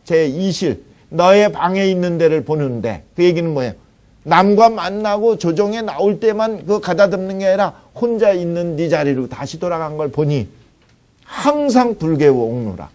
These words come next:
항상 혼자 있어도 어떻게 해? 불개우 옥루.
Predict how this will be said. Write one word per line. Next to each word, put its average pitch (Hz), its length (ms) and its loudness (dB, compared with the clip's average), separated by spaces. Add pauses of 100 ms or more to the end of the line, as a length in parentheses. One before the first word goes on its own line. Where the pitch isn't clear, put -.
(460)
항상 247 500 2
혼자 240 260 0
있어도 185 380 -2
어떻게 151 240 -6
해? 180 80 -8 (320)
불개우 175 420 0
옥루. 123 460 -2